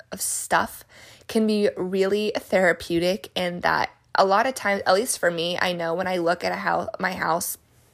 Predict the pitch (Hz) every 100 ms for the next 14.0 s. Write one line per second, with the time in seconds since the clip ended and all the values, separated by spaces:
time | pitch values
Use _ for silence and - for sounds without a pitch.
0 | _ - - 226 190 208 196 196 - 175
1 | - 196 220 220 214 214 - - - -
2 | - 208 214 - - - - - 185 208
3 | - - 247 254 254 269 _ _ _ 208
4 | 190 180 175 170 - _ _ _ _ _
5 | - 202 175 - - 240 294 - 180 190
6 | 190 151 - 175 147 - 190 - 185 180
7 | 214 196 - - - - - - 233 240
8 | - - - 170 - - - 185 - -
9 | 202 202 - 208 214 202 202 - - -
10 | - 185 - 208 226 240 - 196 165 185
11 | 185 196 - 233 226 - 220 190 170 175
12 | 190 170 208 - 262 - - 202 190 -
13 | - 196 202 - 175 - - - - -